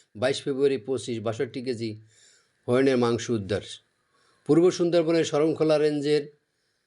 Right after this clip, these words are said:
চরখালি এলাকার গহীন বন থেকে পাঁচ শিকারী সহ ফাঁদ উদ্ধার। এছাড়া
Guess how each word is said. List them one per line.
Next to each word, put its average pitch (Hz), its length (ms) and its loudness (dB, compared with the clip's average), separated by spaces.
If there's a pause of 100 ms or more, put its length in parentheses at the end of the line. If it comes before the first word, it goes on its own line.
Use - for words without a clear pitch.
(1300)
চরখালি 165 540 2
এলাকার 160 320 0
গহীন 147 320 0
বন 139 220 -2
থেকে 143 380 -2 (140)
পাঁচ 143 160 -2
শিকারী 143 420 -4
সহ 127 340 -2 (360)
ফাঁদ 127 220 -4
উদ্ধার। 101 340 -4 (640)
এছাড়া 156 460 0